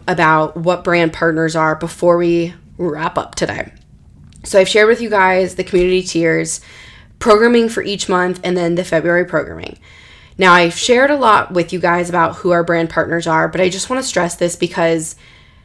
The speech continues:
the programming is one thing, but the brand partners is truly going to be the best part about the LaRue community. So the brand partners are brands that our community has partnered with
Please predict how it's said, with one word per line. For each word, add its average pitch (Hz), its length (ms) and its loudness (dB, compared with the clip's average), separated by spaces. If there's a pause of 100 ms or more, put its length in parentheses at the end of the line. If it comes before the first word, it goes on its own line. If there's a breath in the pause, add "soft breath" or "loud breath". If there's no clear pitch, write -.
(140)
the 196 80 0
programming 247 520 2
is 285 140 -2
one 165 200 -2
thing, 175 400 -4 (300)
but 185 200 -2
the 185 80 -2
brand 208 480 0
partners 170 800 -2 (280 soft breath)
is 180 180 -2
truly 185 400 -2
going 170 280 -2
to 170 120 -6
be 156 480 -4 (200)
the 175 120 -4
best 160 420 -4
part 156 300 -2
about 156 220 0
the 147 60 -2
LaRue 139 260 -2
community. 76 520 -8 (880 loud breath)
So 196 580 4
the 196 120 0
brand 226 380 2
partners 156 640 -2 (240)
are 180 400 2
brands 196 480 2
that 180 420 0 (380)
our 185 220 6
community 175 540 0
has 180 200 -8
partnered 180 560 0
with 156 340 -4